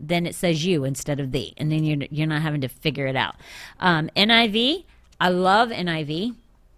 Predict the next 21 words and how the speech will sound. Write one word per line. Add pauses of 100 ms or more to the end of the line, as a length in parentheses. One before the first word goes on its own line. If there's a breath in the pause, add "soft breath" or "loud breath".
(120)
I
do. (240)
A
lot
of
people
don't. (300 loud breath)
I
do
love
it.
I
think
it's
great
for
people
to
start
out
with.